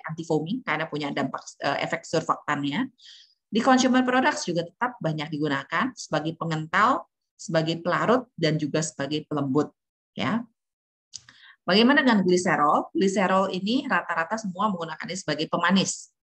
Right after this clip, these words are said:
Ya, di farmasi sebagai pemanis, dia juga punya fungsi sebagai humectant, emolien,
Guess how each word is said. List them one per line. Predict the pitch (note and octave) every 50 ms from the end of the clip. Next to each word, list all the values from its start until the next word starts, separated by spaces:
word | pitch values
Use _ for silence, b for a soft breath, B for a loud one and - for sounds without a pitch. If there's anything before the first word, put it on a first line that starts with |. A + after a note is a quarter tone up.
| _ _ -
Ya, | - D#3 F3+ G#3+ - - _ _ _
di | F3+ G3
farmasi | F#3+ G3+ F#3 F#3 F#3 F#3+ - F3+ E3+
sebagai | - E3+ D#3+ D#3 E3 E3 E3 -
pemanis, | F3+ E3 E3 D#3 E3 G#3 C4 B3+ - - - _ _
dia | - D#3 D3+ D3+ D#3 E3
juga | D#3+ D3 E3 D#3+
punya | E3 E3 D#3+ D#3+
fungsi | D#3+ - E3 D#3+ -
sebagai | A3 - E3 D#3 D#3 D3+ - E3+
humectant, | D3+ D#3 D3+ - _ - G3+ G3+ G#3 G#3 G#3 G#3 G#3 -
emolien, | F3+ D#3+ D3+ D3+ D#3+ F#3 G3+ G3+ G3 G3+ G#3 G#3 A3